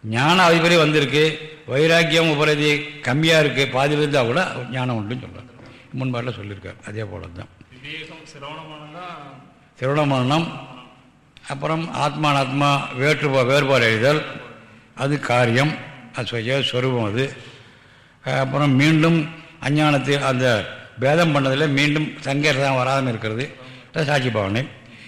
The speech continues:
Speaker 1: அப்புறம் அவதி தான் இது. தக்க தேகான்ம பாவம் போல பிரபந்தான திண்மை உறுதி. அక్కడ சச்சியான பிரம்மன் நானுங்கிற மாறுதே இருக்க. அப்புறம் எப்படியா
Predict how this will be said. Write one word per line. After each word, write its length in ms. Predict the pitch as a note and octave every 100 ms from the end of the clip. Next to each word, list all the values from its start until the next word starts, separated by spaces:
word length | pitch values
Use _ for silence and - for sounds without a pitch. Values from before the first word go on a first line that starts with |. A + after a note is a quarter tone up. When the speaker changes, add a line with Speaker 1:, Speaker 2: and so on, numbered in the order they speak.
| - -
Speaker 1:
அப்புறம் 280 | C#3 D3 C3+
அவதி 200 | C3+ C#3+
தான் 200 | C#3 D3+ A#2+
இது. 140 | A#2+ - - -
தக்க 200 | C#3 C3
தேகான்ம 480 | B2+ B2 B2+ C3 B2+ A2+
பாவம் 280 | A2+ A2 G#2
போல 160 | G#2+ B2 G#2 - - - -
பிரபந்தான 480 | C3+ C3 A#2+ A#2 A#2+
திண்மை 260 | C#3+ C#3 F#2+ - - - C3
உறுதி. 240 | D3 - - - - - - - -
அక్కడ 180 | C3 B2+
சச்சியான 320 | A#2 C#3 D3
பிரம்மன் 300 | D3 D3 C3
நானுங்கிற 320 | C3 C#3+ C#3+ D#3 A#2
மாறுதே 240 | A#2 B2 G#2+
இருக்க. 160 | F2+ F#2 - - - - _ _ _ _ _ _ _ _ _ _ _
அப்புறம் 220 | B2+ B2+ A#2
எப்படியா 320 | D3 E3+